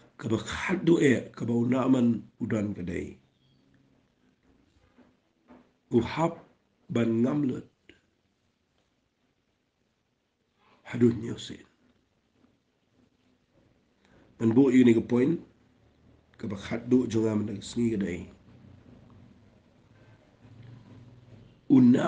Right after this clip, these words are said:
man, u hap ban pen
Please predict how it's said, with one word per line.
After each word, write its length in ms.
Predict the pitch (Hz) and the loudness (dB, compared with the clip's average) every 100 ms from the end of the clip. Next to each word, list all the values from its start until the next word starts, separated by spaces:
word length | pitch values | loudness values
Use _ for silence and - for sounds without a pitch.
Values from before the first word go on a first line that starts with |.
| - | 2
man, 200 | 131 110 - - _ _ _ _ _ - | 2 2 -4 -16 _ _ _ _ _ -6
u 60 | 117 | -4
hap 300 | - 139 143 - - _ _ _ _ - | -4 -6 -8 -10 -20 _ _ _ _ -14
ban 300 | 120 113 110 104 104 _ _ _ - - - _ - - _ _ - | -8 -6 -6 -8 -12 _ _ _ -20 -20 -20 _ -20 -20 _ _ -6
pen 140 | - | -4